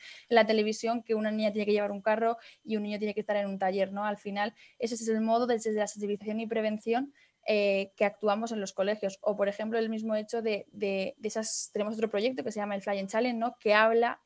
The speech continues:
que estamos en segundo de la eso y en tercero de la eso, en colegios e institutos, ah, bueno, eh, hablando sobre las competencias stem y la importancia de, del talento femenino en nuestras carreras que quizás están más invisibilizadas, ¿no? La orientación profesional al final también es un ejemplo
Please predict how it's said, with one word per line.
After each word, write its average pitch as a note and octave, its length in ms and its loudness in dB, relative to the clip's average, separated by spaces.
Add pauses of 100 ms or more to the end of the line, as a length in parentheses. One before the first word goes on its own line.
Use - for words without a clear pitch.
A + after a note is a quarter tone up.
que A3 80 -10
estamos G#3+ 380 -8
en G#3 120 -10
segundo A3 540 -6
de G#3+ 80 0
la G#3+ 160 2
eso A3+ 160 -2
y A3 80 -2
en G3+ 100 -4
tercero G#3 380 0
de G#3 100 2
la G3 160 6
eso, D#4+ 300 -4 (400)
en G#3+ 160 -6 (100)
colegios A#3 460 0
e - 20 -2
institutos, A3+ 600 -2
ah, G#3 100 -2
bueno, G#3 180 -6 (300)
eh, - 60 0
hablando G#3+ 420 0
sobre G#3+ 460 0
las A3 120 0
competencias A3 400 -2
stem A#3 280 -4
y C4 40 2
la A3 100 2
importancia G#3 640 0
de, G#3 280 0 (200)
del A3 160 -2
talento G#3+ 340 2
femenino A3 460 -2
en A3+ 60 -2
nuestras G#3 320 -6
carreras G3+ 400 0
que - 140 -20
quizás G#3 280 -2
están G#3+ 380 -2
más G#3+ 240 -4
invisibilizadas, F#3+ 760 -2
¿no? G#3+ 160 0
La A3 120 0
orientación G3 540 -4
profesional A3+ 580 -4 (280)
al A3+ 120 -6
final A3 200 -2
también A#3 240 -2
es A#3 80 -8
un A3+ 120 -4
ejemplo A3 580 0